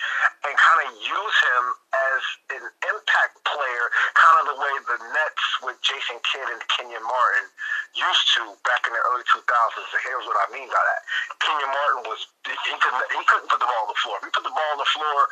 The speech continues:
look out, 'cause it's gonna go off his knee, it's gonna go off his foot, it's gonna go out of bounds. And he wasn't a great, you know, post player or, or shooter. But what he could do really well on defense and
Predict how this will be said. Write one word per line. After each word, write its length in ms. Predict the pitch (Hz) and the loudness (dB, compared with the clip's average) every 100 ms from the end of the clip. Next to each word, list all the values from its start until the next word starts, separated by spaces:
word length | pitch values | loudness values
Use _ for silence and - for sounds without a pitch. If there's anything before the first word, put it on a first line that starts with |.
| 160 - - - | 2 0 -4 -2
look 200 | 131 - 117 | 0 2 2
out, 220 | - - | 0 2
'cause 160 | - 117 | 2 2
it's 120 | - - | 0 2
gonna 180 | - - | 4 2
go 60 | 127 | 0
off 120 | 113 | 0
his 140 | 107 - | -2 -4
knee, 100 | 117 | -2
it's 80 | 120 | 0
gonna 160 | - | 2
go 80 | - | 2
off 80 | 104 | 0
his 100 | - - | -6 -6
foot, 120 | - - | -4 -4
it's 40 | |
gonna 140 | - - | -6 -8
go 80 | 98 | -4
out 80 | - | -2
of 100 | - | 2
bounds. 340 | - - - - - - - | 2 2 0 -2 2 2 2
And 60 | - | 0
he 60 | - | 0
wasn't 320 | - - - - - | 2 2 0 0 0
a 40 | - | 2
great, 340 | - - 143 _ _ - | 2 2 -2 _ _ -4
you 100 | - | 0
know, 220 | - - - | 0 0 0
post 260 | 160 147 - | 0 0 0
player 280 | - 143 131 120 | 0 2 2 0
or, 80 | - 127 | 2 0
or 60 | 123 | 2
shooter. 560 | - - 240 - - - - - - - - | 2 2 2 0 -2 -6 -8 0 2 2 2
But 100 | - | 0
what 100 | 151 - | 2 0
he 60 | - | 4
could 380 | - - 320 - | 6 8 4 0
do 80 | - | -2
really 420 | 139 127 123 120 | 2 4 4 2
well 340 | 113 110 110 120 - - - - - 196 | 0 4 4 2 -4 -6 -4 -4 0 0
on 120 | 127 - | 0 -2
defense 400 | 160 160 151 139 - | 0 2 2 0 -2
and 220 | 185 208 | 0 0